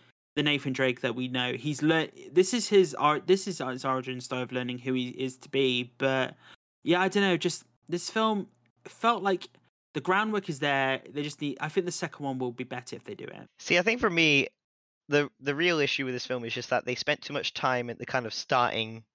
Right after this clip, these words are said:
Speaker 2: sections of the film. Like, they had some of the things where they set up, like, the story with the brother and, like, the story of him being the bartender and, you know, teaming up with Sully to then steal this thing from yada yada. And it felt like that was forever.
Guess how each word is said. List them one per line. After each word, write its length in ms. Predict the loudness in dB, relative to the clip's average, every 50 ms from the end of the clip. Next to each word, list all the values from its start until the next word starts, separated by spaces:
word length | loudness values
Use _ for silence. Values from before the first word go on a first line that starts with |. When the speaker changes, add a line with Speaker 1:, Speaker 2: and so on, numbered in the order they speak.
| _ _
Speaker 2:
sections 520 | -4 -2 -2 -2 -2 -4 -6 -6 -8 -10 -12
of 120 | -12 -12 -14
the 100 | -18 -12
film. 340 | -10 -10 -10 -10 -12 -18 -20 _ _ -20 -20 -20 -20 -20 _ _
Like, 200 | 0 2 2 4 4
they 80 | 4
had 200 | 6 6 6 6
some 140 | 4 0 -2
of 60 | -2
the 60 | -2 -2
things 220 | -2 -2 -4 -4
where 60 | -4
they 80 | -4 -4
set 260 | -2 0 2 2 4
up, 240 | 4 2 2 -2 -8 -20 _ -4
like, 280 | -2 -2 -2 -2 -4 -4
the 120 | -6 -6
story 400 | -4 -6 -6 -4 -4 -4 -4 -4
with 200 | -6 -10 -12 -12
the 60 | -14 -6
brother 560 | 0 2 2 4 4 4 6 6 6 4 2 0 -6 -16 -20 -20 -20 -4 _
and, 380 | 2 2 4 4 2 0 0 0
like, 260 | 0 0 0 -2 -4
the 80 | -8 -10
story 340 | -6 -4 -4 -4 -4 -4
of 80 | -4 -4
him 160 | -6 -6 -6
being 220 | -6 -8 -8 -8 -10
the 80 | -4
bartender 800 | 0 2 2 2 2 0 -2 -4 -4 -4 -2 0 0 0 0 0 0
and, 360 | 0 -2 -2 -4 -8 -12 -18 _ -20 -20 -20 -20 -20 _ _ _ -6
you 100 | -6 -4
know, 200 | -4 -6 -8 -10 _
teaming 280 | -4 -4 -2 -2 0 0
up 140 | 0 -2 -2
with 100 | -6 -2
Sully 320 | 0 2 2 4 4 2 2
to 120 | 0 0
then 140 | 0 0 -2
steal 300 | -2 -2 0 0 2 2
this 160 | 2 0 0 0
thing 360 | 2 2 2 2 2 -2 -4
from 240 | -6 -6 -6 -6 -4 -2
yada 200 | 0 2 2 4
yada. 260 | 2 2 2 2 2 2
And 100 | 2 2
it 120 | 2 2
felt 180 | 2 2 4 4
like 200 | 4 2 2 4
that 260 | 4 6 6 4 2 -2
was 160 | -6 -8 -8
forever. 640 | -8 -6 -2 0 0 0 0 -4 -8 -10 -12 -14